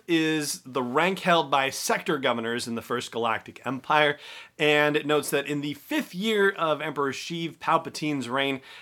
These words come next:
there was a fixed number of twenty Moffs who answered to the Imperial Ruling Council, and it was that year, so this would be fourteen B B Y, that the senior rank of Grand Moff was created,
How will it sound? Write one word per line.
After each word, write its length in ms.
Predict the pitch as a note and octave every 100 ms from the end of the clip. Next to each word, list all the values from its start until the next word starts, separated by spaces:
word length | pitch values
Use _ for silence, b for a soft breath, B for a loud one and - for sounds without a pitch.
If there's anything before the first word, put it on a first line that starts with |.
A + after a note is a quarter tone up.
| B
there 100 | C3+
was 100 | C3
a 80 | C3
fixed 460 | - C#4 - -
number 400 | D#3+ E3 D3+ D3
of 200 | B2+ B2+
twenty 520 | - - A3 A3 F3 C3+
Moffs 460 | A2 G2 G#2+ -
who 100 | B2+ C#3+
answered 360 | C3+ C3 B2+
to 180 | - B2+
the 120 | B2
Imperial 520 | A#2 G#2+ B2 B2 A#2 A#2
Ruling 580 | G2+ C3 E3+ D#3+ D3
Council, 540 | - C#3 C3+ - F#2 - B B -
and 200 | C#3 C#3
it 20 |
was 300 | C3+ B2+ C3 B2+
that 480 | G#2+ B2 D3+ C#3
year, 340 | B2 A#2 A2 A2+
so 160 | -
this 220 | A2+ A2 A#2
would 240 | A2 F#2+
be 680 | A#2 A2+ A2+ A2+ A2 A2 G#2+
fourteen 600 | - F3 F3+ - E3+ C3+
B 140 | C3
B 120 | A#2 G#2+
Y, 440 | G2 F#2 F#2+ F#2+ B B B
that 480 | A2+ B2+ B2+ B2 A#2+
the 320 | A#2+ A#2+ A#2 A#2
senior 360 | - F#3 D#3
rank 260 | D3 C#3+ -
of 180 | B2 A2
Grand 460 | G2 A#2 E3 A3 F#3
Moff 400 | B2 G#2+ G2 -
was 120 | G2+
created, 520 | - A2 G2 G#2+ A#2